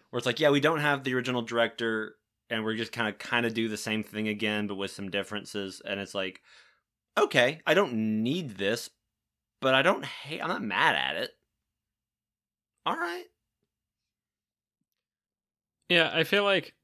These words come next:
Speaker 2: the comparison I was thinking of was another franchise that we probably will have to strike off eventually, uh, Jaws two. <laughs> I,
Speaker 1: Oh, okay.
Speaker 2: which s-, I think probably some people, I don't know, I don't know how few people really feel about Die Hard two, so I don't, I don't even have a comparison for that.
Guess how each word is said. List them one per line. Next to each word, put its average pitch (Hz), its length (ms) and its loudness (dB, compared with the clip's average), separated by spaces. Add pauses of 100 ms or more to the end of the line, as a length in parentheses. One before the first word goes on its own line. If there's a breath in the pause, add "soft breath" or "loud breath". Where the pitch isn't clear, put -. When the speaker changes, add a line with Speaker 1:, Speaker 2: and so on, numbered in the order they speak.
(480)
Speaker 2:
the 139 220 -2
comparison 120 440 -2
I 117 80 -4
was 117 100 -8
thinking 123 260 -6
of 120 240 -8
was 107 360 -8
another 135 260 0
franchise 135 540 0
that 110 200 -2
we 127 80 -6
probably 120 500 -2
will 123 140 -8
have 120 180 -4
to 120 280 -8
strike 120 280 -6
off 120 120 -8
eventually, 127 680 -8
uh, 113 400 -6
Jaws 117 360 -6
two. 139 300 -8 (280)
<laughs> - 280 -16
I, 143 280 2
Speaker 1:
Oh, 123 80 0 (120)
okay. 127 300 -4 (160)
Speaker 2:
which 165 320 6 (100)
s-, 185 140 0
I 190 180 10
think 180 360 2
probably 135 320 6
some 123 200 -4
people, 131 340 -10 (800)
I 330 60 12
don't 453 120 8
know, 311 120 8
I 202 100 8
don't 262 100 6
know 247 100 6
how 214 120 4
few - 220 -6 (100)
people 170 220 -2
really 151 200 0
feel 143 180 -2
about 135 180 0
Die 131 140 2
Hard 120 160 -2
two, 110 180 -8
so 120 140 -8
I 117 60 -6
don't, 127 180 -6 (140)
I 156 60 -4
don't 135 120 -2
even 120 140 -6
have 123 160 -2
a 120 60 -6
comparison 113 420 -10
for 117 100 -20
that. 92 140 -18